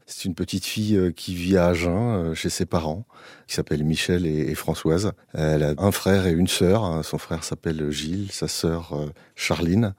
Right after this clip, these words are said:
Elle est donc en classe de C M deux à l'école, euh, Sambel. Elle a fait toute sa scolarité là-bas. C'est une petite fille, euh, très studieuse, qui, qui a des très bonnes notes à l'école, calme, euh, voilà, c'est une jolie gamine avec une, une petite frange.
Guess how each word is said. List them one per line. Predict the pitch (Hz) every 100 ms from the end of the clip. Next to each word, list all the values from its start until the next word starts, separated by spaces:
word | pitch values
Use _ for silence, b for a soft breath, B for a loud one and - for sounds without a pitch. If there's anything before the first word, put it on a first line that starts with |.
| -
Elle | 80
est | 82
donc | 90 90
en |
classe | - 95 87
de | 85 82 82
C | - 107
M | 92
deux | 87 104 123
à |
l'école, | 87 85 98 98
euh, | 87 78 78
Sambel. | - 82 80 90 104 B B B B
Elle | 69
a | 78
fait | 85
toute | - -
sa | 82
scolarité | - 85 82 85 78
là-bas. | 76 78 - _ -
C'est | -
une | 82
petite | 82 80 82
fille, | - 95 92
euh, | 78 78 78 - b b
très | - 107
studieuse, | - 107 90 92 107 131 92 80
qui, | -
qui | -
a | 80
des | 80
très | - 92
bonnes | 90 87
notes | 90 90
à |
l'école, | 80 - 82 107 107 B B B B
calme, | - 80 82 98 82
euh, | 78 73 71
voilà, | 78 85
c'est | 90 -
une | - -
jolie | 90 95 101
gamine | 95 82 82 98
avec | 80 78 -
une, | 80 80 76 80 92
une | 85
petite | 78 - 85
frange. | - 80 107